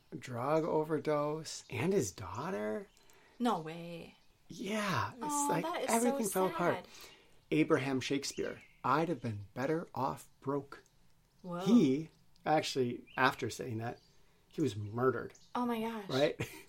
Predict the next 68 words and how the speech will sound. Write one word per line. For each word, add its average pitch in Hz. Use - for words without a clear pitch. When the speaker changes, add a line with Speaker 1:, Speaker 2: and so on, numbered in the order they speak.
Speaker 1:
It 135
had 135
to 117
do 120
with 113
the -
money. 107
Speaker 2:
Oh, 262
right. 240
It's -
Speaker 1:
So -
Speaker 2:
a, 320
he, -
they're 285
not 277
the 240
only 214
people, 202
I'm 147
guessing. -
Speaker 1:
No, 131
no, 120
Speaker 2:
I've 294
Speaker 1:
I -
Speaker 2:
heard, 190
I've 233
heard, 151
I'm 196
sorry, 170
I 135
have 127
to 139
Speaker 1:
No, 165
Speaker 2:
interrupt 165
Speaker 1:
go. 165
Speaker 2:
you. -
I've 240
heard 170
that 180
a 185
large 180
percentage 196
of 160
people 190
who 220
win 214
the 220
lottery, 180
within 170
a -
certain 175
number 185
of 170
years, 165
it's -
all 165
gone. -
Speaker 1:
In 139
a 120
couple 135
of 123
years, 107
yeah. 107
I 107
think 131
it's 117
seventy 120
percent. 113